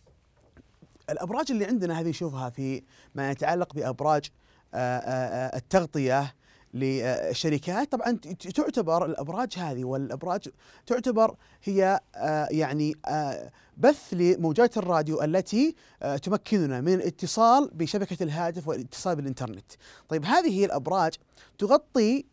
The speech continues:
منطقة دائرية، يعني معناها أنه في دائرة، صح ولا لا؟ دائرة، وفي عندي قطر، وفي عندي نص قطر، في عندي مدى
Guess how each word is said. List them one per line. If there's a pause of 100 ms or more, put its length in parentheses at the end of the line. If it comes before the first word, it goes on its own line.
منطقة
دائرية، (200)
يعني
معناها
أنه
في
دائرة،
صح
ولا
لا؟ (420)
دائرة،
وفي
عندي
قطر،
وفي
عندي
نص
قطر،
في
عندي
مدى